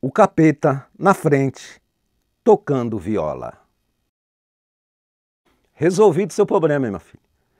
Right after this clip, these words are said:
Mas pensa nisso todo dia, nesse enterro. Pensa todo dia. Agora, se você ficar entrando na conta dele do Facebook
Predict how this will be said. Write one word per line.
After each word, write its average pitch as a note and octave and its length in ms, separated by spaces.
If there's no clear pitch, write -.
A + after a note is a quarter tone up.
Mas F3+ 260
pensa B3 320
nisso A#3+ 220
todo C#4 260
dia, G3+ 220
nesse G3+ 240
enterro. C3 380
Pensa F3 280
todo A#3+ 300
dia. E3 280
Agora, B3 300
se C#4+ 80
você B3 240
ficar A#3 240
entrando G#3 220
na G3+ 140
conta F#3+ 260
dele E3 180
do D#3 120
Facebook D3+ 920